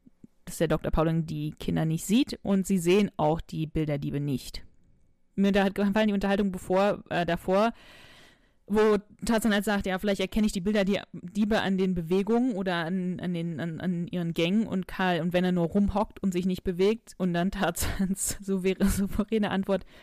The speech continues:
„Dann erkenne ich ihn an was anderem.“ Also, <laughs> hat er, <laughs> natürlich, ne? Also das hat mir gefallen. Fand ich auch relativ realistisch, so irgendwie, ähm, wenn er sich, wenn er nur so rumhockt und sich nicht bewegt, ja, dann erkenne ich ihn halt an was anderem.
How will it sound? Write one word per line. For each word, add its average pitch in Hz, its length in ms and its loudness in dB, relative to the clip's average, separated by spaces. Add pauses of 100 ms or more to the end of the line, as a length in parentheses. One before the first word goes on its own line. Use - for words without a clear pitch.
(140)
„Dann 170 120 -2
erkenne 185 320 0
ich 190 100 -2
ihn 190 80 2
an 165 140 0
was 156 140 -2
anderem.“ 156 400 -2 (480)
Also, 202 260 4
<laughs> 294 1000 -2
hat - 160 -2
er, - 120 6
<laughs> - 1400 -2
natürlich, 247 400 0 (100)
ne? 202 120 -6 (420)
Also 208 220 4
das 208 80 0
hat 240 100 0
mir 220 140 0
gefallen. 190 420 -4 (160)
Fand 269 180 0
ich 285 140 0
auch 320 180 2
relativ 294 320 0
realistisch, 226 580 -2
so 202 280 0
irgendwie, 208 800 -2
ähm, 196 460 0 (480)
wenn 202 120 -2
er 214 100 2
sich, 196 140 0 (100)
wenn 208 120 0
er 208 80 4
nur 208 160 4
so 196 100 -2
rumhockt 240 640 0
und 208 160 -4
sich 208 120 -4
nicht 220 240 2
bewegt, 214 680 -2
ja, 156 280 0
dann 165 160 2
erkenne 175 240 -4
ich - 100 -12
ihn 190 40 -2
halt 170 100 -4
an 180 80 -6
was 180 140 -8
anderem. - 280 -8